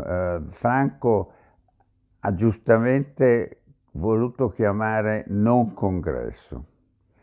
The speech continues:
Sottolineo questo aspetto per dire che non congresso vuol dire non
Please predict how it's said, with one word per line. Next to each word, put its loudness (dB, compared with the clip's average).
Sottolineo 2
questo -2
aspetto 0
per -2
dire -2
che 2
non 0
congresso -2
vuol -2
dire -2
non 2